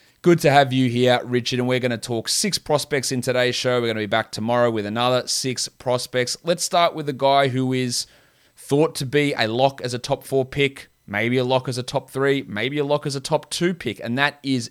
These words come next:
Jalen Green, who played for the G League Ignite last season, six five guard,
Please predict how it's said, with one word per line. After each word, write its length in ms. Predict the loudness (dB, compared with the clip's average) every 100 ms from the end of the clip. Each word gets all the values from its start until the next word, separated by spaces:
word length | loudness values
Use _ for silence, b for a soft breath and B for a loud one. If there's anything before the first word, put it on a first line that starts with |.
| -12
Jalen 540 | -2 2 2 0 -4
Green, 360 | -2 -2 -2 -4
who 140 | -8
played 400 | -8 0 0 0 b b b b
for 420 | -10 2 4 4
the 100 | 0
G 300 | -4 0 0
League 420 | 2 0 0 -4
Ignite 540 | -8 -6 -4 0 -2 -4 -6
last 360 | 0 0 0
season, 300 | -2 -2 -2
six 340 | -2 -2 -4 -6
five 360 | 0 2 2
guard, 380 | 2 4 4 2